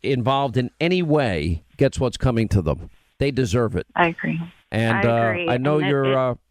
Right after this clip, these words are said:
Speaker 1: and, and it's very important that, that, that young people know they've got to reach out, find some adult, somebody. If it's not, if you can't go to your parents, go to somebody and, and reach out and don't be, uh, you're a victim. You're not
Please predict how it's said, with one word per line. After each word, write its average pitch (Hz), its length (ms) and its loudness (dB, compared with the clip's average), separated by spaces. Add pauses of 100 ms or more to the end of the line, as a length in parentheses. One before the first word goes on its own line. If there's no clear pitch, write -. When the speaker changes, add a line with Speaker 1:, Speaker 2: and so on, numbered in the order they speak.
(240)
Speaker 1:
and, 113 260 0
and 139 140 2
it's 135 120 0
very 165 360 2
important 180 520 -2
that, 127 220 -2
that, 123 180 2 (340)
that 127 200 0
young 143 320 0
people 160 360 0
know 156 200 0
they've 131 300 -2
got - 320 0
to 165 120 0
reach 147 380 0
out, 135 220 2 (100)
find 160 400 0
some 160 600 0 (180)
adult, 139 680 -2 (360)
somebody. 160 720 0
If - 100 -8
it's - 180 -2
not, 156 200 0
if 156 240 -4
you 123 80 -8
can't 175 300 -2
go 170 100 2
to 165 80 -2
your 165 80 0
parents, 165 280 0
go 175 140 0
to 180 100 2
somebody 190 840 -2 (340)
and, 123 500 0 (120)
and 120 260 2
reach 170 280 0
out 156 300 0
and 117 160 -4
don't 147 240 0
be, 147 360 0
uh, - 100 -2 (320)
you're 156 260 0
a 170 60 -2
victim. 104 600 0
You're 120 160 2
not 147 300 0